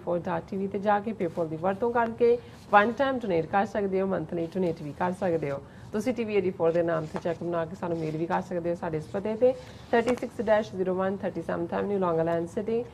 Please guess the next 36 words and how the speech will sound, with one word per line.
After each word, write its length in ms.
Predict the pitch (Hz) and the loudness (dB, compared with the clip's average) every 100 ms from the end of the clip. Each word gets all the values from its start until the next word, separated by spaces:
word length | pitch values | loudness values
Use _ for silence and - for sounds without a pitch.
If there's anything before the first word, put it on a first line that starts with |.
| - - | -16 -2
ਨਿਊਯਾਰਕ 380 | 226 240 240 240 | 4 8 8 8
ਵਨ 200 | 196 196 | 0 2
ਵਨ 200 | 196 196 | 2 0
ਵਨ 200 | 196 202 | 0 -2
ਜ਼ੀਰੋ 220 | 180 165 | 0 0
ਵਨ 160 | 170 165 | 2 0
ਯੂ 160 | 156 160 | 2 2
ਐਸ 200 | 180 196 | 2 -2
ਏ, 120 | 190 190 | -4 0
ਜਾਂ 140 | 170 | 0
ਫਿਰ 160 | 160 170 | 0 -4
ਤੁਸੀਂ 140 | 165 | -6
ਸਾਨੂੰ 320 | 160 175 180 190 - - - | -4 -2 0 -2 -8 -18 -4
phone 220 | - 220 226 | 4 6 6
ਰਾਹੀਂ 160 | 226 | 4
ਵੀ 120 | 226 | 2
ਸੰਪਰਕ 400 | 226 208 175 175 165 | -2 -2 0 -2 2
ਕਰ 140 | 175 | 0
ਸਕਦੇ 220 | 185 170 | 0 -2
ਹੋ 40 | 170 | -2
ਸਾਡੇ 180 | 185 175 - | -2 -2 -2
phone 140 | 180 | -2
number 200 | 196 202 | -2 -4
ਤੇ 260 | 196 190 208 214 | -4 -2 -2 -2
ਫਾਈਵ 220 | 170 165 | 0 0
ਵਨ 180 | 180 190 - | -2 -4 -6
ਸਿਕਸ 260 | 208 - - - - - - | -8 -6 -10 -10 -20 -6 6
ਸਿਕਸ 220 | 240 233 | 6 6
ਵਨ 220 | 233 226 220 | -2 0 0
ਨਾਈਨ 240 | 180 180 180 | 0 -2 -2
ਵਨ 180 | 175 | 0
ਨਾਈਨ 260 | 185 175 175 - | 0 0 -2 2
ਏਟ 200 | 180 202 - | 4 4 2
ਫੋਰ। 200 | 196 202 220 | 0 0 0
ਤੁਸੀਂ 380 | - - 190 190 | -8 -14 -6 2
ਸਾਨੂੰ 280 | 208 208 | 4 4